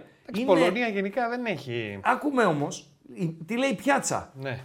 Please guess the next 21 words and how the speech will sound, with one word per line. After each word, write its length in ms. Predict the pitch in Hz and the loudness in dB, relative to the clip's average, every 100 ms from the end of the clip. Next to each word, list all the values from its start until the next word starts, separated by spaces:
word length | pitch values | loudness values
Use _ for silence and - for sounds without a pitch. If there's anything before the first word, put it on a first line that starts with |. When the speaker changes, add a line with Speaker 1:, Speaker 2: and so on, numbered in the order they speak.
| - | -6
Speaker 2:
Δηλαδή, 440 | 156 185 247 247 - | -2 0 0 -4 -10
είναι 400 | 208 254 269 254 | -6 -2 -2 -2
new 640 | 220 170 202 294 302 254 220 | -2 2 4 4 2 2 2
entry 420 | 196 214 262 302 - _ _ _ _ _ _ _ _ _ _ _ _ _ | 2 2 2 -2 -8 _ _ _ _ _ _ _ _ _ _ _ _ _
προορισμός, 1080 | 214 202 190 165 135 156 190 262 - - _ _ | 6 8 8 4 0 0 0 0 -4 -10 _ _
ο 100 | 202 | 2
οποίος 380 | 196 226 302 - | 2 0 -2 -2
πάει 280 | - 285 311 | 0 2 2
να 120 | 254 | -2
γίνει 480 | 185 214 302 170 - - | -2 -2 -4 -6 -10 -12
δημοφιλής, 1080 | 175 185 240 247 - 226 254 240 - - _ _ _ _ _ _ _ 170 160 143 139 131 | -6 -4 0 -2 -2 -6 -6 -6 -6 -14 _ _ _ _ _ _ _ -10 -8 -6 -6 -8
ε, 60 | |
φίλε. 260 | 127 113 85 - _ _ | -8 -8 -10 -16 _ _
Εγώ 360 | 160 165 202 - | 0 4 4 4
προσωπικά 500 | 277 196 196 185 247 | 2 2 2 2 6
δεσμεύομαι, 640 | 208 165 196 226 254 269 | 6 6 2 6 6 6
επειδή 300 | 302 - 170 | 2 0 2
θα 80 | 214 | 2
πας 120 | 214 | 2
τα 60 | 190 | -2
Χριστούγεννα 640 | 165 - 147 170 247 - | -6 -4 -2 0 -2 -4